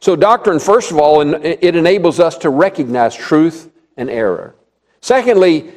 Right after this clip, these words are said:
it is what enables us to know what we believe and why we believe. If I asked you tonight, "What do you believe? What are the fundamental doctrines of the Christian faith?"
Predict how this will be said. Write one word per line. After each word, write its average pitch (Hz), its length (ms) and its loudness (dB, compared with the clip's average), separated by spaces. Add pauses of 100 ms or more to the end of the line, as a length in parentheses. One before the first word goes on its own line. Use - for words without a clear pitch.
(160)
it 180 120 4
is 180 140 2
what 185 180 6
enables 170 380 2
us 165 140 2
to 175 120 -2
know 160 140 2
what 165 340 0
we 151 140 2
believe 147 420 0
and 180 200 2
why 170 280 4
we 113 220 -2
believe. 107 320 -4
If 117 140 0
I 214 160 2
asked 220 280 -2
you 190 100 -6
tonight, 156 380 -2
"What 160 320 0
do 208 100 0
you 180 260 -2
believe? 151 320 2
What 233 160 4
are 240 60 6
the 196 100 0
fundamental 202 920 0 (540)
doctrines 156 600 0
of 127 120 0
the 117 180 0 (720)
Christian 139 460 -6
faith?" - 580 -6